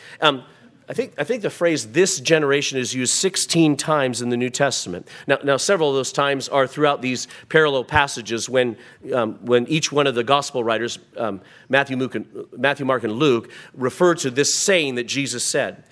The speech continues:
But every other time that Jesus speaks of this generation,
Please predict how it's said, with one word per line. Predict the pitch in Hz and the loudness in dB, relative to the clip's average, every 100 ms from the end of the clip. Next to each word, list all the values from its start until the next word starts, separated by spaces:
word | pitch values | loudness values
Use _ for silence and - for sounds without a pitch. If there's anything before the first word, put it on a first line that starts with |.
| - - | -20 -2
But | 208 - | -2 4
every | 240 330 320 | 4 4 0
other | 247 220 | -2 -2
time | 220 208 156 | 0 0 0
that | 156 127 | -2 -2
Jesus | 180 208 180 - | -2 0 0 -2
speaks | - 202 180 - - | -2 -2 -2 -4 0
of | 156 123 | 0 2
this | 165 202 | 2 2
generation, | 135 147 170 143 160 160 117 107 | 0 2 2 2 0 -2 -4 -6